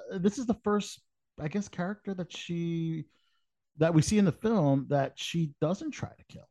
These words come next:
and is actually, um, you know, has feelings for, you know, wants to keep this person safe. Obviously, when,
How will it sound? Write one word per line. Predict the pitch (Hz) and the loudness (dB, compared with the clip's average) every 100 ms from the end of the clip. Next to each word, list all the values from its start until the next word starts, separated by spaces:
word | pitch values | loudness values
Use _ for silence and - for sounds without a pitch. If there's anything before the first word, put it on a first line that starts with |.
| - | -2
and | 139 143 | 2 4
is | 160 | 4
actually, | 185 - 175 160 147 143 135 127 _ _ _ _ _ _ | 2 -2 -2 2 2 2 0 -2 _ _ _ _ _ _
um, | 139 135 127 123 117 107 87 - _ _ _ _ _ _ _ _ _ _ _ | 2 4 4 4 0 -4 -12 -20 _ _ _ _ _ _ _ _ _ _ _
you | 156 156 | 4 8
know, | 135 139 113 _ - _ - - - - | 8 6 2 _ -20 _ -18 -18 -10 -4
has | 160 151 | -2 -2
feelings | - 208 311 294 - | -2 0 2 2 0
for, | - - - - | -2 -8 -10 0
you | 123 | 4
know, | 135 | 6
wants | 147 165 - | 6 4 0
to | 151 | -6
keep | - 156 | -6 -6
this | 143 - | -4 0
person | 156 - - | 0 0 -2
safe. | 240 285 | -2 -2
Obviously, | 107 127 131 - | 0 0 0 2
when, | 135 131 | 2 2